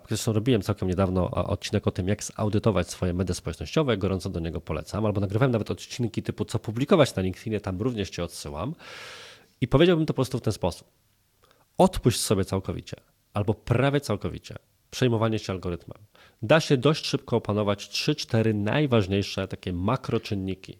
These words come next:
które mają rzeczywiście główny impact, typu jak często publikować, w jakie dni czy godziny. One są niezależne od medium. Wchodzenie na poziomy typu, który komentarz, albo typ komentarza, albo typ formatu postów,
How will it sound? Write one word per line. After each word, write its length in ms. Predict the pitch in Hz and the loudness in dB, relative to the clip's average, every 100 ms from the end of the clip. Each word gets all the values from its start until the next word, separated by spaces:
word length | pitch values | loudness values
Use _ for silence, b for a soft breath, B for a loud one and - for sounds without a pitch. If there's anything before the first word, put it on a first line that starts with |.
| _ | _
które 240 | - 98 | -6 -2
mają 320 | 98 113 107 | 0 0 0
rzeczywiście 600 | 107 101 95 113 - 135 101 | -2 -4 -4 -4 -4 -10 -8
główny 420 | 98 92 117 110 | -2 4 6 6
impact, 520 | 104 - 107 - - - | 2 4 2 2 -8 -8
typu 220 | - 73 | -8 -6
jak 100 | 73 | -6
często 220 | 82 - | -8 -12
publikować, 580 | - 95 120 180 147 107 | -12 -8 2 4 4 2
w 40 | |
jakie 180 | 90 95 | 0 -4
dni 120 | 87 | -6
czy 140 | 107 92 | -4 -4
godziny. 340 | 90 92 85 - B B B B | -4 -4 -6 -10 B B B B
One 200 | 139 147 | 2 4
są 180 | - 117 | 2 2
niezależne 500 | 113 101 92 90 85 | 2 0 0 -2 -4
od 100 | 78 | -4
medium. 280 | 76 98 101 _ B B B B | -6 -10 -18 _ B B B B
Wchodzenie 440 | - - 123 160 156 | -4 2 6 6 6
na 100 | 131 | 6
poziomy 600 | 131 113 127 127 127 151 - _ _ _ _ _ | 6 6 8 8 6 2 -10 _ _ _ _ _
typu, 520 | - - 113 113 117 - | -6 2 4 4 2 -6
który 360 | - - 131 127 | -4 4 6 6
komentarz, 720 | - 113 117 113 117 113 - | 6 8 8 8 6 4 4
albo 200 | 113 107 | 0 2
typ 200 | - - | 2 0
komentarza, 540 | - 110 104 107 107 | 2 2 2 2 4
albo 140 | 104 101 | 2 0
typ 220 | - - | -6 -6
formatu 400 | - 107 101 101 | -4 -2 -2 -4
postów, 480 | - 92 - 143 | -4 -4 -4 -6